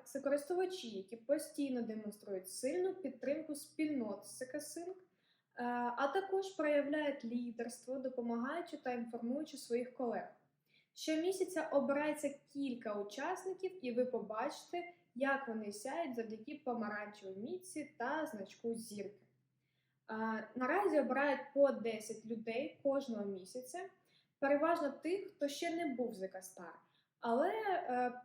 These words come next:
програма постійно вдосконалюється і може змінюватись. Цю роль можна отримати, е, за допомогою в чатах, проведення івентів, ама, створення оригінального контенту і так далі.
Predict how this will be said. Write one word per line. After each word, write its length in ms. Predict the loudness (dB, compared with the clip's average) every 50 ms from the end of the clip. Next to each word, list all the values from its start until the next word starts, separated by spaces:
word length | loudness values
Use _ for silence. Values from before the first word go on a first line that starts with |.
| _ _ -2
програма 440 | 0 2 4 4 4 4 4 2
постійно 480 | 4 4 4 4 2 0 0 0 0 0
вдосконалюється 1160 | 0 0 -2 -2 -2 -2 -4 -2 0 2 2 4 4 4 2 2 0 -2 0 0 0 0 0 -4 -4
і 280 | -4 -2 -2 -2 0 0
може 300 | 0 0 0 0 -2 -2
змінюватись. 720 | 0 2 4 4 4 2 -4 -8 -16 _ _ -20 -20 -20 _ _ _ _ _ _ _ _ _ -14
Цю 420 | -6 0 2 4 6 6 4 4 4
роль 340 | 4 4 4 4 4 4
можна 520 | 4 4 4 6 6 4 4 4 2 0 0
отримати, 720 | -2 -4 -4 -4 -2 -2 -2 0 -2 -4 -4 -2 -2 0 0
е, 840 | 2 4 4 4 4 2 0 0 2 2 4 4 4 4 2 2 0
за 200 | 2 2 4 4
допомогою 460 | 4 2 0 0 0 0 0 2 0
в 140 | -2 -4 -6
чатах, 600 | -14 -10 -6 -4 -4 -2 -4 -4 -6 -8 -12 -16 _ -16
проведення 460 | -12 -8 -6 -6 -4 -4 -4 -4 -4
івентів, 840 | -6 -4 -4 -4 -4 -4 -4 -2 -2 -2 -2 -4 -6 -8 -10 -12 -12 -14 -16 _ _ _ _ -4
ама, 500 | 0 2 2 4 2 2 0 0 -4 -4
створення 480 | -6 -6 -4 -2 0 0 0 -2 -4
оригінального 680 | -4 -2 -2 0 0 0 0 0 -2 -4 -2 -4 -4 -4
контенту 680 | -4 -4 -4 -4 -2 -2 -2 -2 -2 -4 -6 -6 -6 -6 -4
і 100 | -4 -6
так 240 | -4 -4 -4 -2 -2
далі. 320 | -4 -4 -6 -6 -8 -10